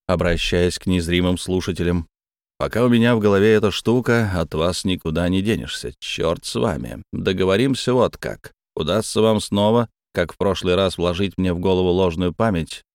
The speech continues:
уверенность, будто я от рождения жил обыкновенной обыденной жизнью. Ни разу не покидал Земли, никогда не видел вблизи мундир Интерплана, не держал в руках пистолета».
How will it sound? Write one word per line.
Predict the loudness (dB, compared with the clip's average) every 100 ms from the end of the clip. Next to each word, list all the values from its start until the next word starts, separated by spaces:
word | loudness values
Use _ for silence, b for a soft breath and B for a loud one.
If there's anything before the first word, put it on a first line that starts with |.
| _ -4
уверенность, | 0 0 0 0 -4 -8
будто | -6 -6 -4
я | -2 0 -2
от | -2 -2
рождения | -4 -2 -2 -2 -2
жил | 0 0 -2
обыкновенной | -2 -4 -2 -2 -2 0 0 0
обыденной | 0 -2 0 0 0
жизнью. | 0 -4 -6 -14 _ _ _ _ _ _ _ _
Ни | -4 0
разу | 2 2 2
не | 0
покидал | 0 -2 0 2 0 -2 -8 -8
Земли, | 0 2 2 0 -2 0
никогда | -2 -4 -4 -2 0
не | 0
видел | 0 -2 -2
вблизи | -2 -4 -2 0
мундир | 2 0 0 -2 0
Интерплана, | -2 -2 -4 -4 -4 -2 -2 -4 _ -4
не | -2
держал | 0 -2 2 2 4
в |
руках | 2 2 0 0
пистолета». | -4 -6 -2 -2 -2 -8 -16